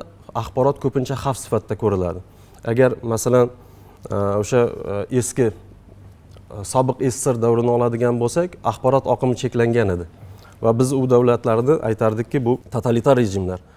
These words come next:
Bugungi Shimoliy Koreyani oladigan bo'lsak, e, yigirma yettitami, o'n yettita ichki internet kanali bor.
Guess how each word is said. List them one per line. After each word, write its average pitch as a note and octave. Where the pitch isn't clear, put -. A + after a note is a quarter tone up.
Bugungi B2+
Shimoliy B2+
Koreyani B2+
oladigan B2
bo'lsak, D#3+
e, G2+
yigirma B2
yettitami, C#3
o'n C3+
yettita B2
ichki -
internet C3+
kanali A2
bor. F2